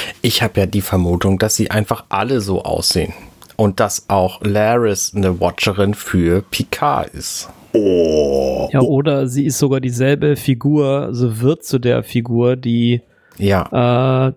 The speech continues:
Speaker 3: die, äh, Picard halt aus der Zukunft kennt. Nur diese Version kennt ihn einfach noch nicht, weil sie halt noch in der Vergangenheit ist.
Speaker 1: Ja.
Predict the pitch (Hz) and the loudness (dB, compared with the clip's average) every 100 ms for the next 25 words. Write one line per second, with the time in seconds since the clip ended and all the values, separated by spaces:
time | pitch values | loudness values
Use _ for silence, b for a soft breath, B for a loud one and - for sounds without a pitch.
0 | - 127 123 123 - 143 117 - 135 120 | 0 2 2 0 0 0 0 0 2 2
1 | 127 127 120 123 - 131 135 120 - 143 | 2 0 0 -2 0 0 0 0 -2 -2
2 | 139 127 117 131 139 127 123 120 127 127 | 0 -4 -4 0 0 2 0 2 2 2
3 | 127 - 175 220 120 113 113 113 117 117 | -2 -2 -2 0 -2 0 0 2 2 2
4 | 135 - 127 113 117 120 123 123 135 120 | 0 2 0 2 2 2 2 0 -2 -2
5 | 135 135 135 139 151 117 98 113 98 101 | 0 0 2 0 0 0 -2 -2 -4 -6
6 | - 98 87 | 0 0 0